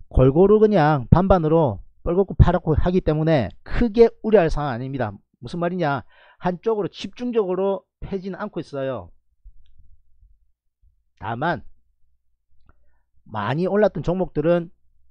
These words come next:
낙폭 좀 있습니다. 뭐 크게 있진 않은데 자동차 부품 이런 거 많이 올랐거든요. 이 퍼센트대, 음식료 최근 약세입니다.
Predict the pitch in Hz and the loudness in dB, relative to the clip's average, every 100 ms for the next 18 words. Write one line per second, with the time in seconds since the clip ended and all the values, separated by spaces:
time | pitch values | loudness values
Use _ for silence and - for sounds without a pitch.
0 | - 123 147 - - 151 120 135 147 104 | -14 -8 -4 -4 -4 -4 -4 -4 -2 -2
1 | 87 _ _ 107 - - - 190 156 190 | -4 _ _ -14 -14 -14 -4 -4 -4 -6
2 | 156 131 - 139 202 - 123 151 165 131 | -6 2 2 2 0 0 0 -4 -4 -6
3 | - 127 220 214 135 113 139 107 107 - | -4 2 4 4 2 -2 -2 -2 4 6
4 | 160 180 - 151 120 - - _ _ - | 6 2 2 4 2 0 -12 _ _ -8
5 | 131 139 131 170 180 147 - _ _ - | -2 0 0 2 6 4 2 _ _ -20
6 | - - 156 113 117 - 196 170 104 | 0 2 4 2 2 4 4 4 0